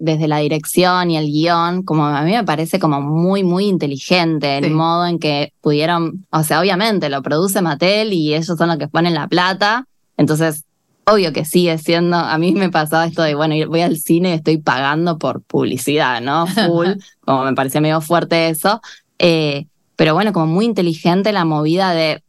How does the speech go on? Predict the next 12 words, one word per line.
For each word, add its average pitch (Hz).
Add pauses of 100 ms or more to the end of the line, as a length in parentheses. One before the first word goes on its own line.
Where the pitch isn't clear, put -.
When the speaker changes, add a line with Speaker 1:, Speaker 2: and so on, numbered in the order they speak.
(100)
Speaker 1:
bueno, 165
tengo 190
esto, 190
puedo 190
hacer 185
la 180
historia 180
de 170
Barbie, 208 (260)
voy 190
a 214
meter 175